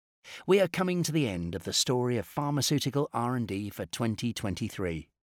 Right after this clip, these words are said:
The ongoing saga inevitably has many loose threads which we will pick up on again in the ineluctable sequels in subsequent years.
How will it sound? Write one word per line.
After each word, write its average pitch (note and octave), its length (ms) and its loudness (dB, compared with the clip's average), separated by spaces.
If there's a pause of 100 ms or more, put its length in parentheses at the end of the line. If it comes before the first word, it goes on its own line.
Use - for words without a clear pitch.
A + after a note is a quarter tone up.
(440)
The A3+ 120 2
ongoing E3+ 500 4
saga B2 500 0
inevitably B2+ 580 2 (360)
has B2+ 180 2
many C#3 380 4
loose A#2 320 2
threads G#2+ 380 0
which - 220 -2
we D#3+ 80 4
will B2+ 160 2
pick G#3+ 220 2
up E3 160 4
on A#2 80 6
again A#2 400 6
in D3 140 6
the D3+ 180 6
ineluctable E3+ 640 6
sequels B2+ 540 2
in E3+ 200 2
subsequent A#2 680 0
years. G2+ 500 2